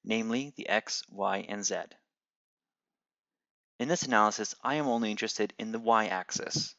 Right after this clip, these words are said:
Therefore, the X and Z variables should have no effect. In order to negate them,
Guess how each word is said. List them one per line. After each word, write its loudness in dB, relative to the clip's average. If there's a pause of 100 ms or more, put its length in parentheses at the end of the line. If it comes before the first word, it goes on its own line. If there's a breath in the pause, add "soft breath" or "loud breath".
(1080)
Therefore, 8 (240 loud breath)
the -4
X 0
and -2
Z 2
variables -2
should -2
have -2
no 2
effect. -2 (1300)
In 0
order 6
to -2
negate -2
them, -4